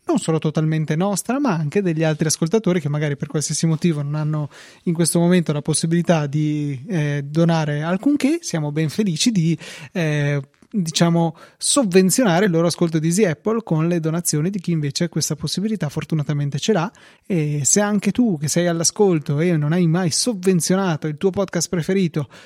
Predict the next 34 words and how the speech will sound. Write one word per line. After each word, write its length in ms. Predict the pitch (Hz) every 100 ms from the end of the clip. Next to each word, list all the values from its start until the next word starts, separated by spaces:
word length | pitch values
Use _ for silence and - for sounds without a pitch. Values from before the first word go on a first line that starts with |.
| - -
hai 300 | - 214 196
una 220 | 180 175 170
mezza 320 | 190 196 202
idea 160 | 202
di 100 | 190
farlo, 320 | 269 170 180 185
beh, 200 | 175 -
abbiamo 880 | 190 180 160 165 165 165 160 147 - -
tutti 320 | 233 - 220
i 60 |
metodi 400 | 208 160 180 170
di 80 | 165
pagamento 500 | 156 147 151 139 165
più 180 | 160 160
comodi, 520 | - 156 147 156 156
più 500 | - 160 156 156 175 -
immediati 760 | 208 196 180 170 151 147 156
per, 440 | - 143 143 147 143 - - -
eh, 200 | 156 151
poter 500 | 180 175 165 160 156
tirare 320 | - 180 160
anche 260 | 156 156 151
solo 240 | - 165
una 100 | 156
monetina 480 | 156 156 156 175 160
da 120 | 160
un 100 | 180
euro 460 | 151 143 151 151 147
in 160 | 156 156
testa 320 | 147 - 151
a 40 |
me 140 | 147 151
e 60 |
Fede. 340 | - 160 151